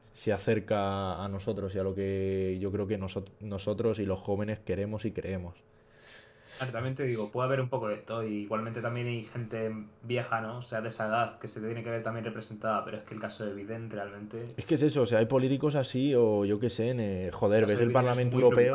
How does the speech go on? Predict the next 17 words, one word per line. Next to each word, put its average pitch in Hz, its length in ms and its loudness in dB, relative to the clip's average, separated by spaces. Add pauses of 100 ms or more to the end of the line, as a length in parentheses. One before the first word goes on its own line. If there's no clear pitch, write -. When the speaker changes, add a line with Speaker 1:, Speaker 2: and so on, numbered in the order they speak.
(100)
Speaker 2:
preocupante. - 180 -4 (260)
Speaker 1:
ves 98 160 -4
el 101 100 0
Parlamento 95 440 -8
Europeo 98 460 0
y 101 360 0
ves 92 200 -2
una 95 140 -4
media 101 280 0
edad 107 380 2
y 92 40 -6
ves 98 200 -6
unos 107 240 -6
señores 104 540 0
ahí 104 260 2
que, 104 120 -2
pf, - 300 -20